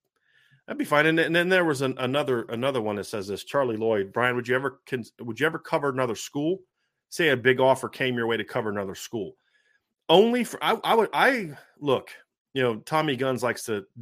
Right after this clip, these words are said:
joke about the, the Driscoll, you know, media empire. I, I would like to someday create sites that cover other sports.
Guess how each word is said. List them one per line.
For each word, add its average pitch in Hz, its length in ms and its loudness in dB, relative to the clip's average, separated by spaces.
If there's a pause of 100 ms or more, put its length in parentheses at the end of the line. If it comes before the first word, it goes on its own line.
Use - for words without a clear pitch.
(100)
joke 120 260 -2
about 113 240 -2
the, 98 240 -8
the 117 100 -12
Driscoll, 104 640 -6 (720)
you 120 100 -2
know, 110 80 0
media 110 400 -2
empire. 104 600 -6
I, 147 340 4
I 165 160 0 (340)
would 139 360 -2
like 147 260 0
to 175 140 -6
someday 104 640 -4 (760)
create 143 360 0
sites 127 380 0
that - 160 -8
cover 110 240 0
other 98 100 0
sports. - 680 -12